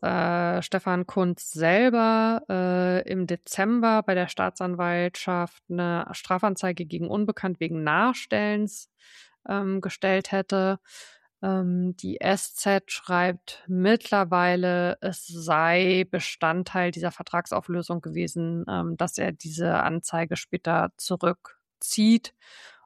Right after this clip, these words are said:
Und jetzt geht's so ein bisschen Ping-Pong-mäßig hin und her zwischen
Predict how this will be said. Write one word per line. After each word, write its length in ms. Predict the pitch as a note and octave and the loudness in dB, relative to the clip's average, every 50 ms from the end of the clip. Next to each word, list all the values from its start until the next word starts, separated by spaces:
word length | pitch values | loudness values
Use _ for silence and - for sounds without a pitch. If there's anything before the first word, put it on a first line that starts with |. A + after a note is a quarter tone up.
| _ | _
Und 220 | - - F#3+ F3 - | -4 -4 -2 -2 2
jetzt 280 | F3+ F3+ F3+ - - - | 2 0 0 0 -6 -2
geht's 320 | - G3 F#3+ - - - | 0 0 0 0 -2 -4
so 80 | - F#3+ | 0 0
ein 120 | F#3 F#3 F3 | 0 2 2
bisschen 420 | G3+ G3 - - - G3 F#3 F3+ | 0 -2 0 0 0 0 0 0
Ping-Pong-mäßig 960 | - - G#3 G#3 G#3+ G#3 - G#3 G3 G3 F#3+ F#3 F3+ F3+ F#3 F3+ - G3 F#3 - | 0 0 2 2 2 0 2 2 2 2 4 2 2 2 2 2 0 -2 -4 -2
hin 160 | - G3 F3+ F3 | -2 -2 0 0
und 180 | F3+ F3 - | 0 -2 -2
her 460 | - - F#3+ F#3+ F#3+ F#3+ F#3+ F#3+ F#3+ - | -2 0 2 2 4 4 4 2 2 -2
zwischen 880 | - - - E3+ F3 F3+ F3 - - - F3+ F3+ F3 F3 F3 F3 F3 | -6 -10 -4 2 2 2 2 2 -2 -2 -2 0 0 0 0 0 -2